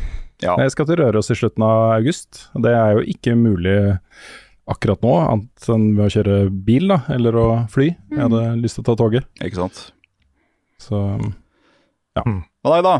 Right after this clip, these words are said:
Speaker 1: jeg er, eh, I'm safe. Det er, eh, det er sånn cirka to hundre meter i den retninga.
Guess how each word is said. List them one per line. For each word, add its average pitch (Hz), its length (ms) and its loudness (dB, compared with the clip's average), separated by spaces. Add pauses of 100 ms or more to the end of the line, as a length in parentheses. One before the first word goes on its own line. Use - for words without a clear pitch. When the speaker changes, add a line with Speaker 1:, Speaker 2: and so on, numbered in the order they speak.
Speaker 1:
jeg 147 340 0
er, 151 40 0
eh, 143 560 2
I'm 113 180 -2
safe. - 560 -4 (140)
Det 131 80 -4
er, 123 220 0
eh, 131 640 -2 (600)
det 123 100 2
er 135 100 0
sånn 131 200 -4
cirka 127 480 -2 (260)
to 127 240 0
hundre 139 220 -4
meter 127 300 -4
i 147 80 -8 (240)
den 147 400 -2
retninga. 151 640 0